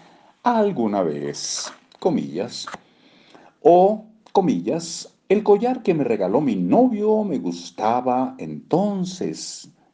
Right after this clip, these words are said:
comillas. Pero si indagamos las razones de por qué no nos desprendemos de algo, solo encontramos dos: apego al pasado o ansiedad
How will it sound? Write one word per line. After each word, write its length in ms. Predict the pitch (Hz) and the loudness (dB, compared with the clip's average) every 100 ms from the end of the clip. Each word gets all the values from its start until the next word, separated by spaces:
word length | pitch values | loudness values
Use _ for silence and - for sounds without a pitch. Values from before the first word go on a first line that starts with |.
| _ - | _ -2
comillas. 760 | 160 117 - - - - - _ _ _ _ _ - - _ _ _ | 0 0 -4 -14 -14 -14 -14 _ _ _ _ _ -20 -20 _ _ _
Pero 200 | 180 180 | 2 2
si 160 | 185 | 0
indagamos 540 | 196 190 190 220 262 214 | -2 0 0 2 0 2
las 220 | 147 117 | 2 0
razones 560 | 101 98 - 156 147 110 | -2 -4 0 0 0 0
de 100 | 95 | -2
por 360 | 92 87 82 | -2 -4 -4
qué 320 | 127 127 127 - | 0 0 0 -2
no 460 | 110 107 131 165 | 0 4 4 2
nos 320 | 165 131 90 | 0 -2 0
desprendemos 800 | 151 165 165 104 90 92 135 120 87 | 0 0 -2 -2 0 0 0 0 -2
de 140 | 82 | 0
algo, 560 | 113 160 160 180 196 190 - - _ _ _ - | 2 2 2 0 -2 -6 -20 -20 _ _ _ -16
solo 480 | - 233 233 208 | 0 2 4 2
encontramos 760 | 160 127 107 95 165 160 127 117 | -2 0 0 2 2 0 -4 0
dos: 540 | 98 71 - - - - _ _ _ _ - | 0 0 -6 -14 -16 -18 _ _ _ _ -4
apego 500 | 82 - 95 95 113 | -4 0 0 2 2
al 160 | 123 | 2
pasado 720 | 175 175 190 165 143 175 190 190 - _ _ _ - | -2 0 2 2 2 0 -2 -10 -18 _ _ _ -2
o 180 | 92 | 2
ansiedad 920 | 82 80 - 78 73 80 90 98 85 | 2 -2 -6 -4 0 2 2 2 -2